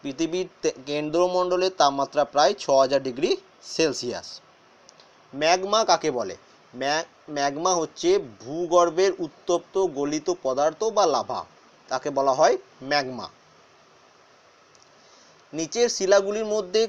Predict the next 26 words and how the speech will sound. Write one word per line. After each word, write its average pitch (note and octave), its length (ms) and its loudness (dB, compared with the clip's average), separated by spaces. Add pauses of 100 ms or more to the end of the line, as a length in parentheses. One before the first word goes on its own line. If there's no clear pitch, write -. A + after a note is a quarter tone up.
কোন F#3+ 220 0
শিলায় G3+ 340 4
জীবাশ্ম F#3 520 0
দেখতে E3 340 -2
পাওয়া B2+ 260 2
যায়? G2 200 -6 (300)
দেখো, E3 220 2
জীবাশ্ম E3 540 0
দেখতে F#3 280 -2
পাওয়া F3 180 4
যায় F#3 160 4
একমাত্র D#3+ 460 0 (100)
পাললিক D3+ 440 4
শিলাতে। A2+ 420 -8 (340)
এবার D3 160 2
পাললিক D#3+ 460 2
শিলার F3+ 320 4
উদাহরণ E3+ 320 2
কোনটি? F3 360 -4
না, A3 140 0
পাললিক D3+ 440 0
শিলার D#3 280 2
উদাহরণ D3+ 260 2
হচ্ছে D3 240 -2
বেলে C#3 320 -4
পাথর। G#2 300 -8